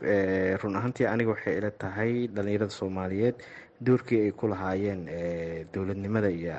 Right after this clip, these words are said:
siyaasadda inay qayb fiican ka, ka yihiin oo runtii mudnaanta ay lahaayeen la siiyey ayaan aaminsanahay. Eh, maxaa yeelay,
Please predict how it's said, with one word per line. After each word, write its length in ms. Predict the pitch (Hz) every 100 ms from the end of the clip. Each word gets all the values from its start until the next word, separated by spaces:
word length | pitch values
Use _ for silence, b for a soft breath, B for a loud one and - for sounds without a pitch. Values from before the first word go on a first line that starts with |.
| - -
siyaasadda 640 | - 90 - 107 104 -
inay 180 | 101 92
qayb 220 | - 101 101 -
fiican 440 | 98 92 92 90
ka, 160 | - 113 107 -
ka 100 | -
yihiin 500 | 110 104 113 123 120 -
oo 440 | 92 90 87 87
runtii 440 | 104 104 101 101 95
mudnaanta 500 | 92 98 107 110 -
ay 140 | 95
lahaayeen 500 | 92 98 101 107 104
la 60 | 98
siiyey 340 | - 101 110 92
ayaan 220 | 98 90
aaminsanahay. 540 | 92 - 113 110 123 - B B B B B
Eh, 300 | 107 113 107 104
maxaa 240 | 104 127
yeelay, 300 | 123 117 113